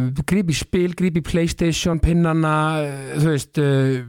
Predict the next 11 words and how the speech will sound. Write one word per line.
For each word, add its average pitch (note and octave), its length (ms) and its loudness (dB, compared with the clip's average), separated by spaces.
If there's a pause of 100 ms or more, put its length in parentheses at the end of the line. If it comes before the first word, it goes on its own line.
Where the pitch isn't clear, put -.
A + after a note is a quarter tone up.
sjá D#3+ 340 0
allt D#3+ 320 -4
úrvalið F#3+ 540 2
sem E3+ 140 2
er D#3+ 80 0
í C#3+ 80 -8
boði F#3+ 260 2
á E3 160 0
Session, C3+ 520 -2
upplifa F3+ 360 0
stemminguna, D#3 760 0